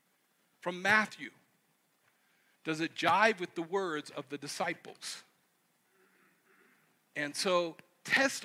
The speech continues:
all things. And yet here they were, this church at Colossae that was saying, "Well, we're, we're gonna start worshiping angels because we're getting divine messages." Folks,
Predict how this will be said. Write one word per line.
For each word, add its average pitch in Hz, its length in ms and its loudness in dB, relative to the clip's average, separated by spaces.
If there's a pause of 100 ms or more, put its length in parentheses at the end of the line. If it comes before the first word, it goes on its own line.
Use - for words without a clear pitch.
all 147 200 -2
things. 131 520 -8 (360)
And 180 120 -2
yet 190 160 4
here 269 260 -2
they 254 140 4
were, 202 400 0
this 185 220 -4
church 226 240 -4
at 196 100 -2
Colossae 202 460 2
that 151 120 -6
was 151 120 -12
saying, 165 200 -2
"Well, 170 300 6 (460)
we're, 220 320 4
we're 240 140 2
gonna 202 160 4
start 147 260 -4
worshiping 160 400 -6
angels 185 320 -6
because 135 320 -12
we're 214 100 -6
getting 190 320 -6 (320)
divine 175 680 -6
messages." - 760 -10 (1000)
Folks, - 480 -6